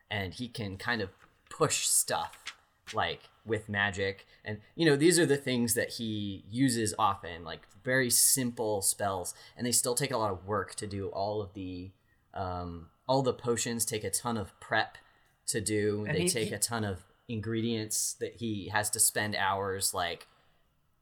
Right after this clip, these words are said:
Speaker 1: making stuff.
Speaker 2: He needs crutches, too. Like,
Speaker 1: Yeah.
Speaker 2: he, he needs his gadgets and stuff, which make it easier for him to then work the stuff.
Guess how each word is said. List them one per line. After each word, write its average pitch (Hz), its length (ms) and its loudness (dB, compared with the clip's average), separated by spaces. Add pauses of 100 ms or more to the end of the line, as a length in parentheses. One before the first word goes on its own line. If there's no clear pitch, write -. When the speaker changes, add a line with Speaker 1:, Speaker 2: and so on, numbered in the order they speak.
(320)
Speaker 1:
making 117 600 -2
stuff. - 500 4 (160)
Speaker 2:
He 196 140 0
needs 208 240 2
crutches, 147 640 -2
too. 131 340 -2 (280)
Like, 151 160 4
Speaker 1:
Yeah. - 60 2
Speaker 2:
he, 175 160 2
he 160 160 2
needs 165 300 2
his 139 360 4
gadgets 143 500 0
and 143 80 -2
stuff, 131 240 0
which - 160 -6
make 147 180 -2
it 143 100 -6
easier 135 540 -4
for 135 100 -6
him 131 220 -4
to 127 80 -8
then 123 320 -8
work 123 280 -12
the 123 100 -16
stuff. - 440 -8